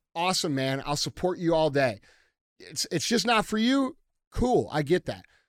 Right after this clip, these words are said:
But if you come in and fuck it up on purpose because you're a, you're, you're, you got a problem with you, that's a problem with me.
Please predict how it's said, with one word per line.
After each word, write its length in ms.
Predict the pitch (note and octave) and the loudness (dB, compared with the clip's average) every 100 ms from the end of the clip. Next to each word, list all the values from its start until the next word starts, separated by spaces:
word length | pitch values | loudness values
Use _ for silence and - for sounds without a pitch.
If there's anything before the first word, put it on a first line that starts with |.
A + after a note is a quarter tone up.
| _ - | _ -4
But 80 | E3 | -4
if 120 | - | -4
you 60 | F3 | -4
come 280 | A3+ C4 | -2 0
in 100 | C4 | 2
and 100 | G#3 | 0
fuck 440 | - - B3+ B3+ A#3 | -2 0 2 2 2
it 80 | C4+ | 4
up 260 | B3+ D3+ E3 | 4 2 -2
on 140 | D#3 | 0
purpose 440 | - B3 - D3+ | 4 2 2 -4
because 400 | - D#3 F#3+ E3 | -4 -4 0 0
you're 160 | E3 D#3+ | 2 0
a, 40 | B2+ - | -2 -8
you're, 320 | D3+ E3+ E3+ | -2 0 0
you're, 240 | D#3 D#3 C#3+ - | 0 -2 -2 -6
you 160 | E3+ E3 | -6 0
got 180 | G#3+ G#3 | 2 0
a 40 | |
problem 360 | - G#3 G#3 D3+ | 0 0 2 2
with 120 | C#3+ | 2
you, 360 | B3 G#3+ A#2+ - _ _ | 4 4 2 -2 _ _
that's 200 | E3+ F3+ | -4 -2
a 60 | D#3 | -4
problem 380 | - F3 D3 C3 | -2 0 0 0
with 100 | A#2+ | -2
me. 260 | B2 G#2 | -4 -6